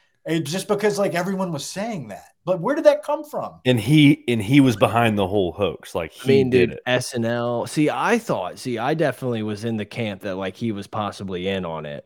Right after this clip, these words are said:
Speaker 3: Um, the Doctor Phil segment brought back memories. <laughs> Dude,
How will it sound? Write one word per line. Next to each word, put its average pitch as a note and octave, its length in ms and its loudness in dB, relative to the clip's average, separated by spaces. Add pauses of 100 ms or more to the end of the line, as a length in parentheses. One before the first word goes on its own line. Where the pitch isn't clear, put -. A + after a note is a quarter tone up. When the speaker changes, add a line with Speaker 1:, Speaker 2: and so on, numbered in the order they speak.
(120)
Speaker 3:
Um, F#2+ 540 -8 (540)
the A#2+ 100 -4
Doctor C3+ 380 2
Phil A2+ 300 2
segment F2 500 -4
brought G#2 260 2
back G2 280 -4
memories. F#2+ 680 -6 (240)
<laughs> - 220 -6
Dude, D#3 180 8